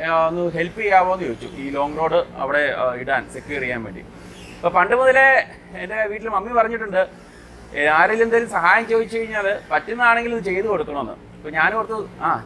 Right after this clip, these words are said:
ചെയ്തവില്ലാത്ത ഉപകാരമല്ലേ, ചെയ്തു കൊടുത്തേക്കാം." അപ്പൊ അങ്ങനെ ഞാനും പുള്ളിയും കൂടെ ചേർന്ന് ഈ കണ്ട long road എടുത്ത് പൊക്കി, പൊക്കിയിട്ട് ആ കണ്ടെയ്നറിൻ്റെ താഴത്തെ corner പോസ്റ്റിൽ അവിടെ ഇടാൻ ശ്രമിക്കുമായിരുന്നു.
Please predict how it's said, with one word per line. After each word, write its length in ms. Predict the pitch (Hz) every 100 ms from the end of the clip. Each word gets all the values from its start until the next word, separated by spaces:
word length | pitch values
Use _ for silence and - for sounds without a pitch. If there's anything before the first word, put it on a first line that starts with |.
| -
ചെയ്തവില്ലാത്ത 460 | 143 180 196 202
ഉപകാരമല്ലേ, 680 | 208 196 208 220 214 220 117 -
ചെയ്തു 200 | 160 185
കൊടുത്തേക്കാം." 580 | 208 202 202 202 170 - - - -
അപ്പൊ 120 | - -
അങ്ങനെ 260 | 196 233
ഞാനും 360 | 233 208 226 254
പുള്ളിയും 240 | 233 233
കൂടെ 120 | 233
ചേർന്ന് 280 | 226 220 208
ഈ 200 | 214 208 - - - 170
കണ്ട 180 | 180 190 - - -
long 380 | 147 156 170 190
road 200 | 208 202
എടുത്ത് 300 | 180 160 170 - - - -
പൊക്കി, 360 | 123 170 - - - - - - - -
പൊക്കിയിട്ട് 600 | 165 196 202 220 226 - -
ആ 360 | 170 202 175 175
കണ്ടെയ്നറിൻ്റെ 640 | 175 190 202 202 214 214 - 180 -
താഴത്തെ 320 | 160 160 185
corner 280 | 185 170 175
പോസ്റ്റിൽ 300 | 170 185 180
അവിടെ 220 | 160 160 -
ഇടാൻ 260 | 147 156 165
ശ്രമിക്കുമായിരുന്നു. 540 | 156 147 - 131 -